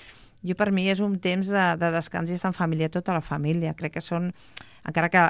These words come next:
mm, al millor nosaltres estem encara treballant i els, els nostres fills i filles no, però baixa molt el tema, la tensió de les obligacions diàries, que és un examen, que ara sí, estem,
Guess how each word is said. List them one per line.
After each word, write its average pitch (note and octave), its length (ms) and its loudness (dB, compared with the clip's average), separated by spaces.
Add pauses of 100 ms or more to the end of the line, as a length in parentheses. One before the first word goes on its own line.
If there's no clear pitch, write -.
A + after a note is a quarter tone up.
(100)
mm, D#3 300 -6
al E3 100 0
millor E3+ 220 2
nosaltres E3+ 260 0
estem E3 180 -4
encara D#3+ 240 -4
treballant E3 400 0
i E3+ 60 -2
els, D#3 140 -4
els D#3+ 280 -4
nostres D#3+ 240 -6
fills D#3 220 -4
i D#3+ 80 -4
filles D#3+ 300 -2
no, D#3+ 80 -4
però E3+ 200 -2 (320)
baixa D#3+ 380 0
molt E3+ 320 2
el D3+ 240 -2
tema, D#3 260 -2
la D#3 140 0
tensió D#3+ 500 0
de D#3+ 200 2
les D#3 160 0
obligacions D#3+ 520 -2
diàries, D#3 380 2
que - 80 -8
és C#3+ 100 -10
un D#3 80 -4
examen, D#3+ 300 -8
que D#3 80 -6
ara D3+ 80 -6
sí, E3 100 -6
estem, D3+ 220 -8